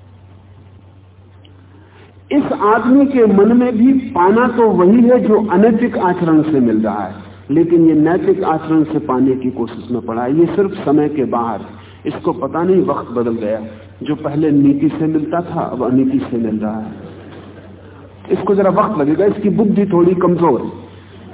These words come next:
ये नैतिक नहीं है, सिर्फ पिछड़ा हुआ है, बैकवर्ड है।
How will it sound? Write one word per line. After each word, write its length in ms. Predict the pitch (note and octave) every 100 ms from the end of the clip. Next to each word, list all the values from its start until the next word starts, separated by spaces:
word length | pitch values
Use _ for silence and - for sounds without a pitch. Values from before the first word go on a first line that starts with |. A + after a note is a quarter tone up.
| - - - - - - - - - - - - -
ये 100 | F#3
नैतिक 560 | F#3 G3+ A3 A3+ -
नहीं 420 | A#3+ A#3 C4+ A#3 F3
है, 300 | F#3+ - -
सिर्फ 420 | - C4 - -
पिछड़ा 320 | G#3+ - C4+
हुआ 340 | A#3 F3 D3
है, 280 | C#3+ B2+ A2+
बैकवर्ड 580 | C#3+ D#3+ E3 F3 C#3 G#2+
है। 360 | G#2+ G#2 F2+